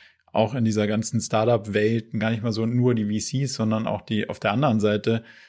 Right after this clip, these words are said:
Hypergrowth, die Geschichte ist gerade irgendwie so ein bisschen auserzählt und deswegen muss jetzt eine andere Geschichte. Aber wenn die wieder läuft,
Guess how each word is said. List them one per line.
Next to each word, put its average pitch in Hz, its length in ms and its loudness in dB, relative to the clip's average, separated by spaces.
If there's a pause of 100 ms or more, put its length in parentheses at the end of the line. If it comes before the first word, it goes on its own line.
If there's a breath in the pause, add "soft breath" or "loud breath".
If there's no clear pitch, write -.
(160 loud breath)
Hypergrowth, 113 540 0
die 113 80 -2
Geschichte 123 360 -2
ist 104 100 -6
gerade 107 220 0
irgendwie 113 340 -2
so 104 100 -2
ein 104 120 0
bisschen 139 340 -4
auserzählt 123 720 0
und 98 60 -6
deswegen 113 300 -2
muss 113 160 -2
jetzt 117 220 -6
eine 101 80 2
andere 107 280 0
Geschichte. 101 400 -2
Aber 98 220 0
wenn 139 200 2
die 139 200 -4
wieder 110 260 2
läuft, 165 580 -2